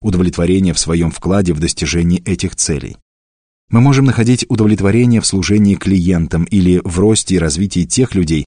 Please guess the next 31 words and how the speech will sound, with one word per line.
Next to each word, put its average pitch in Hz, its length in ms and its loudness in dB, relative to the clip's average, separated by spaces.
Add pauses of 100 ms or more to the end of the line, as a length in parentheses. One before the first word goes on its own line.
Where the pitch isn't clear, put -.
(280)
которых 135 360 0
обучаем 123 480 2 (100)
или 107 180 2
с - 100 -2
которыми 98 440 -2
работаем. 73 520 -6 (920)
Когда 98 240 2
мы 98 80 4
способствуем 95 680 0
подобному 85 480 2
росту 104 320 -2
и 71 80 -2
вносим 78 400 -2
свой 85 300 0
вклад, 127 380 -2 (360)
мы 120 100 4
обнаруживаем, 135 580 2
что 113 200 0
уходим 123 400 2
вечером 101 440 2
домой 98 320 2
более 95 460 0
сильными 123 540 0
и - 160 -6
счастливыми, 85 640 -2
чем 87 300 0
были, 71 320 -4 (320)
придя 98 280 2
на 78 100 0
работу 85 420 -2
утром. 80 360 -8